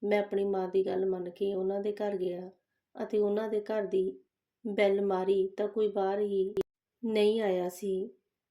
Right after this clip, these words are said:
ਏਦਾਂ ਹੀ ਜਿਵੇਂ ਮੈਂ ਜਾਣ ਲੱਗਾ ਤਾਂ ਅਚਾਨਕ ਆਵਾਜ਼ ਆਈ ਕਿ "ਇੱਕ ਮਿੰਟ ਰੁਕੋ, ਮੈਂ ਆ ਰਹੀ ਹਾਂ।" ਅਤੇ ਫਿਰ ਦਰਵਾਜ਼ਾ ਖੁੱਲ੍ਹਿਆ ਅਤੇ ਜੋ ਮੈਂ ਸਾਹਮਣੇ ਵੇਖਿਆ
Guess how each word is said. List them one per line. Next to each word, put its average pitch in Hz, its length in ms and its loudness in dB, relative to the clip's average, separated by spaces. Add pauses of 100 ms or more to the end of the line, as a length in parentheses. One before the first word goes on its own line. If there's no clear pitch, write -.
(160)
ਏਦਾਂ 226 360 0
ਹੀ 226 160 2
ਜਿਵੇਂ 208 340 4
ਮੈਂ 214 140 0
ਜਾਣ 190 320 4
ਲੱਗਾ 185 320 -2 (580)
ਤਾਂ 214 180 0
ਅਚਾਨਕ 190 460 -2
ਆਵਾਜ਼ 190 420 0
ਆਈ 180 260 0 (320)
ਕਿ 220 120 -4
"ਇੱਕ 208 160 -4
ਮਿੰਟ 208 260 2
ਰੁਕੋ, 202 420 2
ਮੈਂ 208 240 0
ਆ 180 140 -2
ਰਹੀ 180 260 -2
ਹਾਂ।" 180 280 -8 (560)
ਅਤੇ 247 240 -4
ਫਿਰ 196 480 4 (520)
ਦਰਵਾਜ਼ਾ 196 540 2
ਖੁੱਲ੍ਹਿਆ 190 500 -2 (680)
ਅਤੇ 226 240 -2
ਜੋ 208 200 2
ਮੈਂ 208 160 2
ਸਾਹਮਣੇ 202 460 0
ਵੇਖਿਆ 190 440 -2